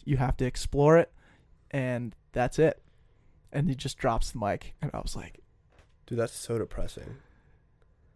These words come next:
Speaker 2: That's so sad.
Speaker 1: I also think it's just powerful, like, the fact that all we really have as humans are our thoughts. We perceived this whole universe.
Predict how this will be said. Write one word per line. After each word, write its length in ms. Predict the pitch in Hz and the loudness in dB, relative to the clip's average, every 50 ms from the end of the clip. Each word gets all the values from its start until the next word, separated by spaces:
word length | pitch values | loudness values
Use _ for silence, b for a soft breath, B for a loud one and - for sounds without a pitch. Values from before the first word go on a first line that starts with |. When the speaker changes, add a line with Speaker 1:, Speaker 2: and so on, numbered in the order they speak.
| _ _ _ - | _ _ _ -10
Speaker 2:
That's 120 | 117 117 | -8 -8
so 240 | - - - 120 120 | -6 -4 -2 -2 -2
sad. 300 | 113 - - 101 95 - - - - _ _ _ _ _ _ _ _ _ _ _ _ _ _ _ _ _ _ _ _ _ _ - | 0 -2 -4 -4 -6 -12 -14 -20 -20 _ _ _ _ _ _ _ _ _ _ _ _ _ _ _ _ _ _ _ _ _ _ 2
Speaker 1:
I 140 | 160 185 | 4 6
also 160 | 254 233 180 151 | 6 6 6 4
think 140 | 147 147 | 2 2
it's 80 | 131 - | 0 0
just 120 | - - - | -6 -6 -4
powerful, 540 | - - 147 139 131 110 - - 95 80 80 | -2 2 4 4 4 4 0 -4 -8 -6 -4
like, 180 | 95 98 92 - _ _ - | -4 -6 -6 -8 _ _ -4
the 100 | - 131 | -4 -4
fact 360 | - - 143 139 139 131 - | 0 2 2 2 2 2 0
that 160 | - 127 - - _ - | -2 -2 -2 -2 _ 4
all 220 | 151 151 170 185 | 6 10 10 10
we 120 | 196 202 185 | 10 8 6
really 420 | 156 135 143 143 147 147 151 147 | 6 6 8 8 10 10 10 8
have 380 | 135 147 139 135 131 143 143 143 | 6 4 4 4 4 4 2 0
as 220 | 135 127 - - | -2 -4 -2 -2
humans 500 | 143 139 131 139 143 151 147 - - - - - - _ _ _ _ _ _ _ _ _ - _ _ _ _ _ - - - - - | -2 0 0 0 0 -2 -2 -6 -8 -14 -16 -20 -20 _ _ _ _ _ _ _ _ _ -20 _ _ _ _ _ -20 -20 -20 -12 -4
are 160 | - 139 127 110 | 0 2 4 4
our 100 | 101 - | 4 2
thoughts. 480 | - - - - - - - - - - - _ _ _ - | 2 0 -2 -2 -4 -8 -12 -14 -14 -16 -20 _ _ _ -8
We 160 | - 151 151 | -2 -2 0
perceived 580 | - - 160 147 - - - 165 160 147 - 135 | 6 6 6 6 6 2 2 4 4 4 2 0
this 180 | 131 131 - - | -2 -2 -2 0
whole 220 | - 139 131 117 | 0 2 2 2
universe. 580 | 120 131 117 110 - - 76 - - - - | 0 -4 -6 -6 -6 -8 -8 -8 -10 -12 -16